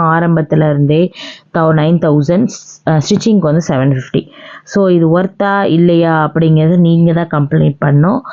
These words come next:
and, அஹ், நீங்க சொல்லணும். ஆஹ், "இல்லக்கா, இது ரொம்ப அதிகமா இருக்கு, நீங்க கொஞ்சம் கம்மி பண்ணி போட்டுத்தாங்க" அப்படின்னு சொல்லுங்க. So அதுக்கேத்த மாதிரி, உங்க பட்ஜெட்க்கு ஏத்த மாதிரி நம்ம ஒர்க் பண்ணலாம். So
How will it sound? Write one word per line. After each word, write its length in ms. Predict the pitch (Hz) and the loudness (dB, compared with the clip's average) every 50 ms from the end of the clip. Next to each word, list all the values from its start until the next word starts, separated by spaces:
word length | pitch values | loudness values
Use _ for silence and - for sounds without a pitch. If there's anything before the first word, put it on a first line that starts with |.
| - - - - - | -18 -18 -18 -12 -8
and, 260 | - 160 165 170 160 160 | -4 0 0 2 2 2
அஹ், 280 | 156 151 151 147 147 147 | 2 0 0 0 0 0
நீங்க 240 | 156 160 156 151 143 - | 0 2 0 0 0 0
சொல்லணும். 600 | 175 160 156 165 175 170 165 165 175 190 214 226 208 - _ _ _ - - - - _ _ - | 0 0 2 2 2 2 2 2 2 0 0 -2 -4 -8 _ _ _ -20 -20 -20 -20 _ _ -6
ஆஹ், 200 | - 170 170 170 | -4 -2 0 2
"இல்லக்கா, 380 | 175 185 202 196 190 190 180 165 | 2 2 2 0 0 -2 -2 0
இது 160 | 156 151 151 | 0 0 2
ரொம்ப 200 | 156 160 175 180 180 | 2 2 2 2 0
அதிகமா 340 | 170 170 170 170 180 180 | 0 2 2 2 2 2
இருக்கு, 220 | 170 160 - - 165 160 | 0 -2 -2 0 0 2
நீங்க 180 | 160 151 143 | 2 2 2
கொஞ்சம் 240 | 143 156 147 147 147 | 2 0 0 0 0
கம்மி 220 | 165 160 170 180 175 | 0 0 0 0 0
பண்ணி 220 | - 175 170 175 | 0 0 0 0
போட்டுத்தாங்க" 540 | 165 165 165 156 143 151 - 160 151 151 156 160 | 0 0 -2 -2 -2 -2 -2 0 0 0 0 0
அப்படின்னு 340 | 160 143 135 151 160 160 135 | 0 -2 0 0 0 0 0
சொல்லுங்க. 360 | - 160 147 143 143 147 160 190 240 - - - - - _ | 0 0 2 2 2 2 0 0 -2 -6 -10 -16 -20 -20 _
So 100 | - - 156 | -6 -4 -2
அதுக்கேத்த 460 | 147 143 143 143 175 175 180 180 156 | -2 -2 -2 -2 -2 -2 -2 -2 -2
மாதிரி, 160 | 147 151 175 175 - _ - | 0 0 -2 -2 -4 _ -4
உங்க 260 | - 196 202 196 185 175 | 0 0 2 2 2 2
பட்ஜெட்க்கு 540 | 156 175 175 160 - 220 202 - - 214 | 0 0 -2 0 -2 -2 -4 -2 -2 0
ஏத்த 260 | 196 196 196 - 196 185 | 0 0 0 -2 0 0
மாதிரி 180 | 185 180 185 | 2 2 2
நம்ம 240 | 214 220 202 170 160 | 2 2 2 2 2
ஒர்க் 240 | 160 160 156 156 - _ - | 2 2 0 -2 -6 _ -6
பண்ணலாம். 480 | 165 156 151 143 143 143 165 196 254 254 | -2 0 0 2 2 2 0 0 -2 -2
So 180 | 233 - 208 | -2 -2 0